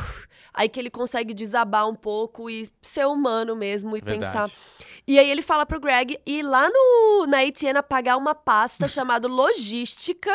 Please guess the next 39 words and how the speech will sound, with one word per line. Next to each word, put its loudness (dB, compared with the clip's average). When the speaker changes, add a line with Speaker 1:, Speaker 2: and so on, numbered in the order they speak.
Speaker 1:
e -4
depois 2
tirar 0
do -2
lixo -6
essa -8
pasta. -16
Speaker 2:
É. -14
Speaker 1:
O -20
que -16
que -20
tem -8
nessa -8
pasta? -14
Speaker 2:
Nossa, -6
só -6
Deus -8
sabe, -2
porque -10
pra -6
mim, -12
toda 0
a 2
treta -2
de -6
navio -2
já 0
tinha, -6
ele -2
já 0
foi 0
lá, 0
de, -4
de, -6
dar 0
declaração, -4
ele, 0
o -4
Greg, 0